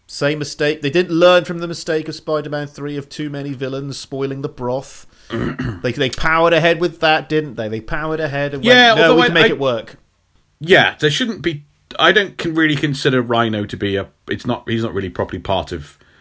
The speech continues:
Speaker 2: he's not a villain in this, really.
Speaker 1: He's tacked on in the worst way possible.
Speaker 2: I don't think so. I think it's, it's perfectly, I think it works very well. I don't have a problem with it at all. Um, I think it's world building and stuff rather than,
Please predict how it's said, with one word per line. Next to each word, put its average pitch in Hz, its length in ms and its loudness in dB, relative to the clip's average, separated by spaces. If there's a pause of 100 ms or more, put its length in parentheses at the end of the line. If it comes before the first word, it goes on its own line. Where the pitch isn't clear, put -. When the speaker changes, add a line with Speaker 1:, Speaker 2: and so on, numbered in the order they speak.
(380)
Speaker 2:
he's 110 220 -2
not 107 340 2
a 92 140 -2
villain 85 540 -4
in 78 140 -8
this, 80 240 -8
really. 80 400 -4
Speaker 1:
He's 202 240 -4
tacked 190 500 0
on 175 320 2
in 151 260 -2
the 143 140 -4
worst 165 480 -2
way 147 220 -4
possible. 117 680 -6 (640)
Speaker 2:
I 240 120 2
don't 330 260 -2
think 339 180 -2
so. 156 140 2
I 180 80 4
think 247 220 -6
it's, - 320 -8
it's - 160 0
perfectly, 175 760 -2
I 160 40 0
think 220 200 -8
it - 100 -6
works 180 320 0
very 135 300 2
well. 143 440 -2
I 117 100 0
don't 123 220 -4
have 117 160 -6
a 113 40 -8
problem 147 220 0
with 92 120 -4
it 90 100 -2
at - 100 -6
all. 135 300 0 (400)
Um, 107 320 2
I 104 80 -2
think 143 240 -2
it's - 160 -8
world 123 400 4
building 98 500 0
and 90 100 -6
stuff - 380 -4
rather 98 300 -2
than, 92 440 -4